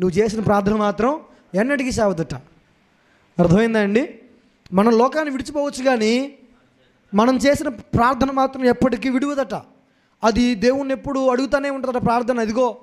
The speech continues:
పలానా రోజు పలానా వ్యక్తి ఇలాగ ప్రార్థన చేశాడు, ప్రార్థన చేశాడు, ప్రార్థన చేశాడు. ఓకే, నేను నెరవేర్చాలి, ఓకే, నేను నెరవేర్చాలని" దేవుడు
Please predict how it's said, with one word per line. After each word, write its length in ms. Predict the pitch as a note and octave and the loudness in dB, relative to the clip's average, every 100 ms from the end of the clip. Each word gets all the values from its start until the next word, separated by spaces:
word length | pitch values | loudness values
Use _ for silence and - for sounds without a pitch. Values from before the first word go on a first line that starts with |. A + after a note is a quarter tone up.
| _ _ - | _ _ -4
పలానా 200 | A3 A3+ | -2 0
రోజు 160 | A3+ G#3 | -2 -2
పలానా 180 | A3 | 0
వ్యక్తి 240 | G#3+ G#3+ - | -2 -2 0
ఇలాగ 200 | G#3 G3+ | 2 2
ప్రార్థన 360 | F#3+ F#3 F#3+ | 0 -2 -2
చేశాడు, 320 | F#3+ F#3 F#3 E3+ | -2 -2 -4 -6
ప్రార్థన 380 | F#3 F#3 F3+ | -6 -6 -4
చేశాడు, 280 | F3+ F3+ F#3 | -4 -4 -8
ప్రార్థన 280 | F3 F3+ E3 | -10 -12 -12
చేశాడు. 320 | D#3+ C3+ E3+ | -12 -2 0
ఓకే, 300 | F3+ F3+ C#3+ - _ _ E3 | 0 -2 -10 -14 _ _ 0
నేను 120 | D#3+ | 2
నెరవేర్చాలి, 580 | D#3+ E3+ D#3+ - C3 D#3 | 2 2 -2 -6 -2 -2
ఓకే, 320 | E3 D#3 - E3+ | 0 -4 -2 -2
నేను 120 | D#3+ | 2
నెరవేర్చాలని" 540 | E3 E3+ E3 E3+ E3 | 2 2 2 2 2
దేవుడు 440 | D#3+ E3+ E3 G3+ | 0 0 2 0